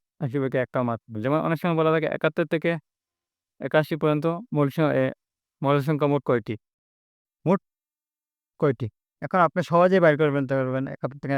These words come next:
একষট্টি পর্যন্ত মৌলিক সংখ্যা কয়টি? একাত্তর থেকে একাশি পর্যন্ত মৌলিক সংখ্যা হচ্ছে আপনার তিনটি। বাইর করে ফেলতে পারবেন। তো এইভাবে চাকরি পরীক্ষা আপনাদের জন্য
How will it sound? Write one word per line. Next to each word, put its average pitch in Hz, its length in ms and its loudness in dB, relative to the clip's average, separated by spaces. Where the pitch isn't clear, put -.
একষট্টি 127 360 -4
পর্যন্ত 135 200 -2
মৌলিক 131 240 -2
সংখ্যা 131 200 -4
কয়টি? 123 220 -2
একাত্তর 135 340 -4
থেকে 156 280 0
একাশি 131 300 -2
পর্যন্ত 143 280 0
মৌলিক 131 260 2
সংখ্যা 147 260 0
হচ্ছে 151 220 -4
আপনার 170 340 0
তিনটি। 160 260 4
বাইর 147 120 4
করে 127 160 0
ফেলতে 107 180 -8
পারবেন। 110 300 -8
তো - 100 -6
এইভাবে 160 340 2
চাকরি - 260 0
পরীক্ষা 151 300 -2
আপনাদের 135 420 -4
জন্য 139 220 -2